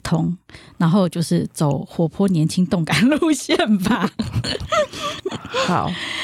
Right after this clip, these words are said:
Speaker 1: 而且你还记得他们安可曲吗？
Speaker 2: 嗯，我努力地想忘记这一切。
Speaker 1: <laughs> 那个第一首啊，那个，呃，是 Igor Roma 改编小约翰斯特劳斯轻歌剧《蝙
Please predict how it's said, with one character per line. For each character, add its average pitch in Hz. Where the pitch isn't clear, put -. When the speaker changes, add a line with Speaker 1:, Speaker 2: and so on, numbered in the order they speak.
Speaker 1:
而 330
且 302
你 269
还 294
记 392
得 349
他 359
们 320
安 330
可 220
曲 202
吗？ 185
Speaker 2:
嗯， 180
我 175
努 190
力 214
地 170
想 -
忘 196
记 208
这 202
一 -
切。 392
Speaker 1:
<laughs> -
那 403
个 349
第 330
一 339
首 165
啊， -
那 285
个， 214
呃， 170
是 196
Igor 208
Roma 208
改 147
编 180
小 151
约 170
翰 185
斯 -
特 156
劳 147
斯 -
轻 175
歌 170
剧 170
《蝙 156